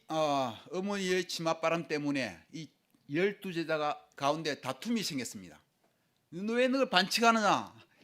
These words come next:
"왜 이렇게 어머니까지 모시고 와서 이렇게 너희가 높은 자리에 올라가려고 하느냐? 나도 올라가고 싶다. 공정한 게임을 하자." 서로 다툼이 벌어졌습니다. 화를 냈습니다. 예수님이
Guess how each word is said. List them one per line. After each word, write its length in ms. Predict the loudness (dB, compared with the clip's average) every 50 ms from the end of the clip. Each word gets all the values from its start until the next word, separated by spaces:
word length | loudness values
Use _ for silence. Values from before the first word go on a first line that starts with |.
| -20 _ -4
"왜 140 | 0 2
이렇게 220 | 2 2 2 2 2
어머니까지 340 | 2 2 2 2 2 2 2
모시고 320 | 2 -2 -2 -2 0 0
와서 180 | 0 0 0 -4
이렇게 460 | -6 -6 -4 -2 0 2 2 2 0 -4
너희가 380 | -6 -2 0 0 2 4 2 2
높은 260 | 2 -2 -4 0 2
자리에 180 | 4 4 4
올라가려고 420 | 4 2 2 4 4 4 2 2 0
하느냐? 400 | 0 -2 -2 -2 -4 -4 -6 -12 _ _ _ _ _ _ _ _ _ _ _ 2
나도 280 | 6 6 8 8 6
올라가고 300 | 6 6 8 8 8 8
싶다. 460 | 6 4 0 -2 -2 -2 -2 -2 -8 _ _ _ _ _
공정한 460 | 0 0 2 2 2 2 2 0 0 0
게임을 280 | 0 -2 0 0 0
하자." 300 | 0 0 0 -4 -6 -8 -12 _ _ _ _ _ _ _ _ _ _ _ _ _ _ _ _
서로 400 | -12 -10 -6 -2 -2 -2 -2 -2
다툼이 480 | -4 -6 -4 -4 -4 -4 -4 -4 -4
벌어졌습니다. 640 | -4 -6 -4 -2 -2 -2 -2 -4 -6 -8 -10 -12 -16 -20 _ _ _ _ _ _ _ _ _ _ _ _ _ _ _
화를 280 | -8 -4 -4 -2 -2 -2
냈습니다. 400 | -2 -4 -4 -8 -10 -16 -20 -20 _ _ _ _ _ _ _ _ _ _ _ _ _ _ _ _ _ _ _ _ _ _ _ _ _ _ _ _ -20 -20 -20 _ _ _ _ _ _ _ _ _
예수님이 640 | -6 -6 -6 -4 -4 -6 -4 -4 -4 -6 -6 -8 -12